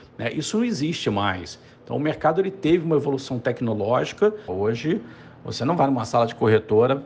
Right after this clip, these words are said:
fisicamente, você fica ligado via sistema eletrônico, ouvindo alguém lá falando, você tá saindo dado, dados macroeconômicos, né? É, dados de desemprego, de inflação, estoques de petróleo.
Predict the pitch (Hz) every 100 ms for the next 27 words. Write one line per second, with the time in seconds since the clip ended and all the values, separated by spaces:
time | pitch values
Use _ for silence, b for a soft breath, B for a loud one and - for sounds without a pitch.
0 | - 139 135 175 127 123 110 - 95 -
1 | 113 143 - 117 127 165 190 208 170 190
2 | 196 165 107 - 117 - 131 151 143 117
3 | 110 117 160 - 156 95 123 127 92 101
4 | 110 110 107 - 95 101 135 117 98 -
5 | B B - 110 - 117 - 104 110 101
6 | 107 110 104 95 85 76 - - - -
7 | 151 175 151 160 165 - 107 90 127 120
8 | 95 - 85 98 113 90 B - - 98
9 | 95 120 113 113 98 104 107 98 104 120
10 | 117 107 117 110 98 95 95 110 - 123
11 | - 123 120 113 104 98 - 117 135 110
12 | 139 - 113 120 110 104 98